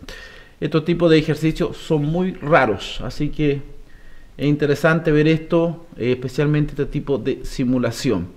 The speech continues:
Así que invito a toda la gente de la zona de Punta Arenas para el día veintiocho que va a comenzar este ejercicio. Así que un gran aplauso a la Armada de Chile por este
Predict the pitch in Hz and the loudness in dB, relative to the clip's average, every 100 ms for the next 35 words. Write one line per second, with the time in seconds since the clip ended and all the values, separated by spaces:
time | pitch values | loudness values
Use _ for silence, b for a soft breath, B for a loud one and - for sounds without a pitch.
0 | B B B B B - 131 156 147 147 | B B B B B -8 -6 0 2 2
1 | 143 131 160 170 180 175 180 175 175 135 | 2 0 4 4 2 0 -2 0 -2 -2
2 | 123 117 - 165 156 123 123 190 190 190 | -2 -2 -2 0 0 0 0 0 2 2
3 | 170 170 170 170 - b b b b - | 4 2 0 -4 -14 b b b b -4
4 | 110 107 131 139 127 127 190 190 170 165 | -2 0 2 4 2 2 2 4 0 -2
5 | - - 120 127 139 - - 120 123 123 | -14 -8 0 4 2 0 -6 -2 0 0
6 | 123 151 - - 190 190 180 156 - 101 | 0 -2 -2 -2 -2 -2 -4 -4 -4 -6
7 | 92 - 120 - 165 170 151 B B B | -6 -8 -10 -8 -4 -2 -4 B B B
8 | B B - 139 156 160 135 135 160 165 | B B -10 0 4 4 4 4 4 2
9 | 156 - 117 113 143 151 147 165 - - | -2 -8 -8 -2 2 2 0 -4 -4 0
10 | 120 131 127 131 139 135 139 - 117 123 | 2 4 4 2 2 4 2 -2 -6 -4
11 | - 185 180 180 - 147 147 147 143 | 0 2 2 0 -2 -4 -4 -6 -6